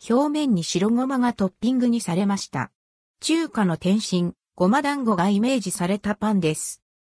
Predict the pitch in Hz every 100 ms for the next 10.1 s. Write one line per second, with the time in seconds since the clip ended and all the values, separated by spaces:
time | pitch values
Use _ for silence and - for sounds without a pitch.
0 | _ - 214 285 285 285 254 - - 269
1 | 302 285 - 254 233 156 143 - _ _
2 | _ _ _ _ 190 247 285 294 277 -
3 | 262 185 170 _ _ - 208 285 320 311
4 | 302 285 269 277 - 233 220 - 233 247
5 | 233 220 220 196 185 165 - _ _ 196
6 | 254 285 294 277 277 254 180 165 _ _
7 | - 214 302 320 311 302 277 269 277 -
8 | 262 269 254 254 262 269 254 240 240 240
9 | 220 208 - - 196 262 - 165 - 151